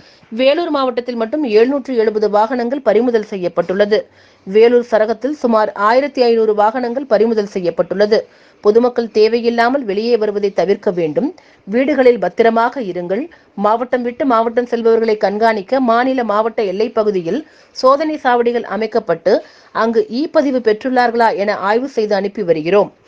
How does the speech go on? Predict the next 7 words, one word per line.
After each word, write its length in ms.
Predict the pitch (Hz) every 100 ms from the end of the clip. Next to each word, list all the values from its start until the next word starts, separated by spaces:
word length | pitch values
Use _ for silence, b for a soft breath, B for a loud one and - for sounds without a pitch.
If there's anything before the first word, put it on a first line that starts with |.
| b b b
முகக்கவசம் 580 | 175 214 240 226 220 214
அணியாதவர்களும் 720 | 196 220 226 220 214 208 240 349
பலமுறை 480 | 214 190 214 233 269
அதிகாரிகளுடன் 640 | 214 226 233 233 220 220
இணைந்து 340 | 180 208 233 262
அபராதம் 520 | 175 190 226 233 202
விதிக்கப்படுகிறது. 760 | 180 196 185 180 180 196 208